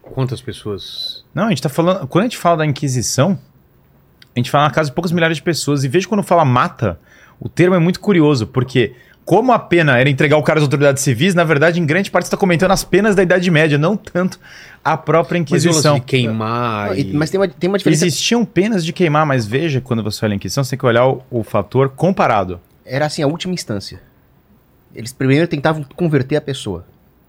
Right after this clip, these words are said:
Speaker 3: Eles pensavam o seguinte: a heresia, isso São Tomás de Aquino fala, é a pior forma de crime que existe. Porque se um cara te vende um produto falsificado, ele fala que isso aqui é jujuba, mas na verdade é veneno,
Speaker 1: Sim.
Speaker 3: ele vai fazer mal ao seu corpo. O herege,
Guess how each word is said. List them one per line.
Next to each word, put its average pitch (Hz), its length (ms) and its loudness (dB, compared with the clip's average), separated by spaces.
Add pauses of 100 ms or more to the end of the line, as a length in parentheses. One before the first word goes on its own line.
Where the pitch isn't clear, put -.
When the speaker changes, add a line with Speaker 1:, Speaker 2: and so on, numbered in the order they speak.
(140)
Speaker 3:
Eles 104 260 -10
pensavam 127 480 -4
o - 20 -6
seguinte: 135 360 -4
a 101 40 0
heresia, 123 600 0 (380)
isso - 160 -10
São 139 100 -8
Tomás 131 220 2
de 110 40 0
Aquino 113 220 -4
fala, 139 340 -4 (680)
é 135 100 2
a 147 80 2
pior 156 320 2
forma 156 220 2
de 151 60 -4
crime 147 240 -2
que 156 80 -6
existe. 127 340 -6 (560)
Porque 151 240 0
se 208 100 -2
um 214 60 0
cara 147 300 2
te 139 120 -2
vende 139 200 2
um 131 40 2
produto 131 440 0
falsificado, 127 680 -2
ele 107 100 -2
fala 127 140 2
que 127 60 -4
isso - 80 -4
aqui 139 140 0
é 135 40 4
jujuba, 123 460 2
mas 110 140 2
na 110 80 -2
verdade 120 400 2
é 110 160 -2
veneno, 110 500 -2 (120)
Speaker 1:
Sim. 107 280 -10 (100)
Speaker 3:
ele 120 120 -4
vai 131 80 2
fazer 139 180 0
mal 139 140 4
ao 160 60 0
seu 208 120 -4
corpo. 190 340 -2 (800)
O 147 100 2
herege, 143 540 2